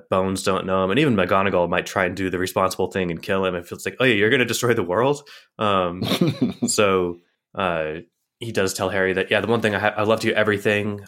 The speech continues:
Speaker 1: Um, I, you know, I gave Minerva Hogwarts, but if you want that, it's yours too. Um,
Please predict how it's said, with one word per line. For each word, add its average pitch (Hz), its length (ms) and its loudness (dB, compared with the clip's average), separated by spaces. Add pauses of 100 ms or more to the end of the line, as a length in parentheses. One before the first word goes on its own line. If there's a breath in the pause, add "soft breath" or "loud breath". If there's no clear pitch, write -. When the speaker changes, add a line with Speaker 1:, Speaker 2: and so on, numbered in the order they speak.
Speaker 1:
Um, 85 480 -2 (440)
I, 110 240 2
you 110 80 -4
know, 92 60 0
I 90 80 2
gave 104 260 2
Minerva 101 340 2
Hogwarts, 95 520 0
but 98 100 -2
if 92 80 -2
you 95 80 -2
want 98 220 2
that, 95 200 2
it's 85 140 -6
yours 90 240 0
too. 90 420 0 (140)
Um, 82 460 -4